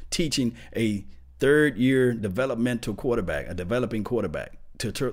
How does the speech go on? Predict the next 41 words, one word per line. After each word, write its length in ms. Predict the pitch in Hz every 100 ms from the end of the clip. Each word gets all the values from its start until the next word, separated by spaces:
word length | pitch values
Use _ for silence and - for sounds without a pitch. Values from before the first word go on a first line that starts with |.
| -
to, 140 | 143
to 220 | 123 - 123
throw 340 | - 160 190
the 80 | 180
ball 300 | 160 180 131
correctly. 640 | - 95 78 - 62 - - -
<laughs> 80 | 101 - - - - - - - - - - - - - -
It 100 | 180
takes 220 | 208 185
time. 480 | - 196 165 113 85
That's 180 | 127 165
all 220 | 165 160
I 100 | 156
have 200 | 147 143
to 80 | 135
say 260 | - 143
for 240 | 131 156 131
today. 320 | 117 135 131
I 60 | 123
really 240 | 127 127
appreciate 500 | 117 135 127 135 120
it, 60 | 113
all 240 | 120 123
you 100 | 120
guys, 300 | 120 117 110
for 40 |
tuning 300 | 110 139 123
in 160 | 117 110
to 100 | 123
the 80 | 104
nation. 360 | 117 117 110
Don't 200 | 95 120
forget 280 | 113 120 117
to 60 | 98
hit 200 | 123 123
that 160 | 117
like 340 | 110 110 107 95
button, 220 | 107 107
share 240 | - 107
this 160 | 104 104
content, 560 | 107 98 95 98 92